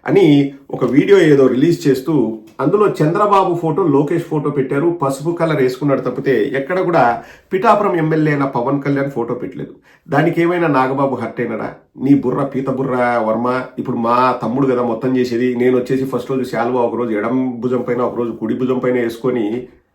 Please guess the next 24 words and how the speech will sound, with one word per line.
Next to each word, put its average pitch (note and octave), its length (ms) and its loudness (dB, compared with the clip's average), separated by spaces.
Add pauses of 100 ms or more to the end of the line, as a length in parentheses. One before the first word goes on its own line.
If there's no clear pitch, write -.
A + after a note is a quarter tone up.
(220)
అంటే - 220 -14
పాట A2 220 -6
ఉంటుంది A#2+ 240 -2
కదా, G#2 80 -2
"నీ A#2 220 -4
కుడి C3 440 -4
భుజంపై C3+ 720 -2
కడవా, C#3 960 -2
నీ C#3+ 320 0
కుత్తెపు B2+ 520 -6
రైకలు C3 540 -2
మెరవా" C3+ 640 0
అన్నట్లు C#3+ 460 0
ఈయన D3 380 2
శాలువాలు D#3 280 2
మారుస్తుంటాడు, A2+ 420 -2
ఒకసారి A2 240 -4
ఎడం A2 200 -2
భుజం B2+ 240 -4
పైన, D3 260 -4 (280)
ఒకసారి - 220 -4 (240)
కుడి D3+ 140 6
భుజం C3 240 2
పైన. - 120 -8